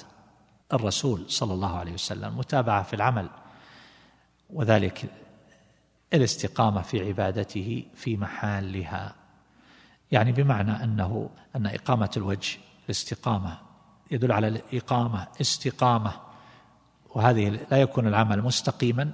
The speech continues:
إلا بالإخلاص والمتابعة. بهذا الاعتبار فسره بهذين. نعم، وابن جرير فسره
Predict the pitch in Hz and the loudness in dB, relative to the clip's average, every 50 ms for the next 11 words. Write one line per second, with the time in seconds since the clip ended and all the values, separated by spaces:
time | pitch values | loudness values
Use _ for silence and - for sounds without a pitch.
0 | - - 135 127 123 113 107 101 110 - - 127 123 135 139 135 - - - - | -6 -4 -2 0 0 0 0 -2 -4 -6 -4 -2 -2 0 0 -2 -4 -6 -8 -10
1 | - - - _ _ _ _ _ _ _ - 190 185 151 120 - - - - 87 | -14 -20 -20 _ _ _ _ _ _ _ 4 4 4 4 4 0 -2 -6 -8 -8
2 | 87 90 - - - - - - 156 143 127 120 107 87 78 - - 98 113 113 | -8 -10 -10 -10 -6 -2 2 4 4 4 4 4 2 0 -2 -4 -4 -2 0 0
3 | 127 - - - - - - - - - - - _ - - 123 - - - 123 | 0 -2 -4 -12 -20 -20 -20 -20 -20 -20 -20 -20 _ -8 -4 -4 -2 0 2 2
4 | 107 113 110 104 135 127 123 123 117 92 90 113 104 - 120 110 101 95 95 98 | 4 2 2 2 0 0 0 0 -2 0 0 -2 0 0 0 0 0 -2 -4 -6
5 | 95 - - - _ _ _ _ _ _ _ _ _ _ _ - 123 95 92 98 | -8 -10 -14 -20 _ _ _ _ _ _ _ _ _ _ _ -6 -4 -4 -4 -4
6 | 139 156 - - - - 180 175 143 131 113 98 107 110 131 165 170 - - - | -4 -8 -12 -16 -10 -4 -2 0 2 2 2 2 2 2 2 0 0 0 -2 -2
7 | - - - 98 95 95 - - | 0 0 0 2 2 0 0 -2